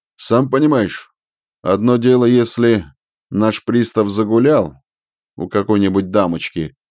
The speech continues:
потеряв в любовном угаре чувство времени и напрочь позабыв про служебный долг.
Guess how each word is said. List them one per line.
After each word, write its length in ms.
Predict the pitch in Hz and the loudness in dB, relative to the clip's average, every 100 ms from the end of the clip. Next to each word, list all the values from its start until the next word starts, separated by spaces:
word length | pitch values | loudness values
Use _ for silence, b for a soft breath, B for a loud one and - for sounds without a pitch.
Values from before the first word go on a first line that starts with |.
| _ - | _ -12
потеряв 460 | 92 113 110 95 | -4 0 0 -2
в 100 | 92 | -4
любовном 500 | 101 104 104 98 101 | -2 0 -2 0 0
угаре 300 | 101 101 98 | 0 2 0
чувство 540 | 95 107 95 - 101 101 | -2 -4 -4 -4 -2 0
времени 460 | 101 98 98 98 | 0 0 0 0
и 160 | - 107 | 0 0
напрочь 520 | 107 92 92 90 - | 0 0 -2 -6 -8
позабыв 480 | 95 95 95 98 - | -6 -2 0 -2 -2
про 160 | 95 | -2
служебный 680 | 90 98 98 90 98 95 101 | -2 0 0 2 -2 0 0
долг. 400 | 107 131 87 _ | 2 0 -2 _